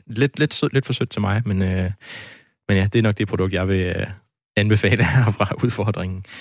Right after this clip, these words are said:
Øhm, ja, der er også andre drikkevarer, men jeg,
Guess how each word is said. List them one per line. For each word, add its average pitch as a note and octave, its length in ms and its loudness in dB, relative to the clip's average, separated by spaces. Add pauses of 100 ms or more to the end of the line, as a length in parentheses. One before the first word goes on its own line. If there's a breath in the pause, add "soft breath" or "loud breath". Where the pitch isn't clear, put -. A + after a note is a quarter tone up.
(680 loud breath)
Øhm, F#2+ 840 2
ja, F2+ 160 2
der G#2 60 2
er G#2 40 4
også A2+ 180 4
andre A2+ 140 2
drikkevarer, G2+ 440 0
men F#2 220 -2
jeg, F#2 140 -2